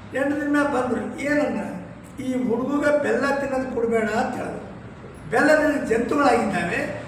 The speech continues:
ಬೆಲ್ಲ ತಿನ್ನೋದು ಕೊಡಬೇಡ" ಅಂದ್ರೆ ಇದು ಅವತ್ತೇ ಹೇಳ್ಬೇಕಾಗಿತ್ತು. ಕಪ್ ನಿಂದ್ರು ಅವತ್ತೇನು ಹೇಳ್ಬೇಕಾಗಿತ್ತಲ್ಲ ಅಂದ್ರು. "ನಾ ಬೆಲ್ಲ ತಿಂತಿದ್ದೆ, ಎಂಟು ದಿವಸ ಬೆಲ್ಲ ತಿನ್ನೋದು ಬಿಟ್ಟಿನಿ,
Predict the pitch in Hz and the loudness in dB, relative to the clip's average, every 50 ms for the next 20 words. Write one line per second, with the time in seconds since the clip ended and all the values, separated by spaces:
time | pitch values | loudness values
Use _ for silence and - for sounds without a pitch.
0 | - - - 214 233 254 285 285 285 285 269 262 254 - 226 226 233 233 233 233 | -12 -6 -2 0 2 4 4 4 2 2 2 0 0 0 0 0 2 2 2 2
1 | 226 214 - - - - - - - - - - - - 294 294 294 269 269 285 | 2 2 0 -2 -4 -6 -8 -10 -10 -12 -12 -8 -2 0 4 6 8 8 8 8
2 | 302 285 - - 294 294 294 294 294 294 294 277 269 262 - - - - - - | 8 6 4 6 8 8 10 10 10 8 6 4 4 2 0 -2 -4 -6 -8 -8
3 | - - 214 214 214 208 208 196 185 185 175 180 175 160 - - - - - - | -6 -4 -4 -4 -2 -4 -4 -4 -4 -4 -6 -6 -6 -8 -8 -10 -10 -10 -10 -12
4 | - - - - - - - - - - - - - - - - - - 240 269 | -12 -12 -12 -12 -12 -14 -14 -14 -12 -12 -12 -12 -12 -12 -12 -10 -4 0 4 8
5 | 311 339 330 320 - 330 320 339 320 285 285 285 302 294 285 285 277 277 269 269 | 8 8 8 6 4 4 2 4 4 6 8 8 8 8 6 6 4 4 2 4
6 | 262 254 254 262 262 247 254 233 - - - - - - - - - - 233 262 | 4 4 4 4 2 2 0 -2 -4 -6 -8 -10 -10 -12 -12 -12 -10 -2 2 6
7 | 294 339 349 330 - 320 320 320 320 311 311 311 - - 285 - 277 285 294 302 | 8 8 8 8 8 6 6 8 6 6 4 4 2 0 0 0 2 4 6 6
8 | 294 302 302 294 294 302 294 277 277 285 277 277 254 254 262 285 285 277 269 262 | 6 6 6 4 2 0 0 2 4 4 4 4 2 2 2 2 2 2 0 0
9 | 262 262 254 240 220 - - - - - 226 220 - - | 0 0 0 0 -2 -2 -4 -6 -6 -4 -4 -6 -6 -6